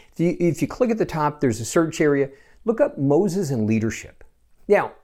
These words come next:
what happened there? And we covered in that episode, but briefly, what we saw was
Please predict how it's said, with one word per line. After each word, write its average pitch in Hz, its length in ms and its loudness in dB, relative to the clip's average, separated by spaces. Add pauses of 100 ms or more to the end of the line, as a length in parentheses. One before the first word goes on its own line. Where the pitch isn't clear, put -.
(380)
what 175 440 0
happened 117 580 -10
there? - 180 -10
And 135 280 -2
we 143 100 0
covered 226 280 -2
in 160 60 -2
that 117 160 -2
episode, 127 360 -2
but 113 160 -4
briefly, 196 480 -2 (800)
what 262 320 2
we 247 100 2
saw 208 480 0
was 110 600 -2